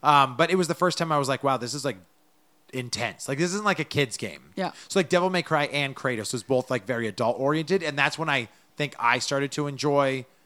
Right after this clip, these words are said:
Speaker 1: the mascot side of things, which is kinda strange to get into it, like, later. But I'm with Billy. Like,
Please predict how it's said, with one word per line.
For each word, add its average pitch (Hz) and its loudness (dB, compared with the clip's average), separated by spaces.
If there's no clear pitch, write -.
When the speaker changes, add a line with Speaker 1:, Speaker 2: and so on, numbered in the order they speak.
Speaker 1:
the 127 -2
mascot 123 0
side 123 -2
of 143 -4
things, 160 -6
which - -12
is - -10
kinda 139 -2
strange 123 -6
to 127 -8
get 117 -4
into 117 -6
it, 101 -6
like, 107 -8
later. 123 -2
But 151 2
I'm 185 2
with 156 2
Billy. 120 -2
Like, 110 -6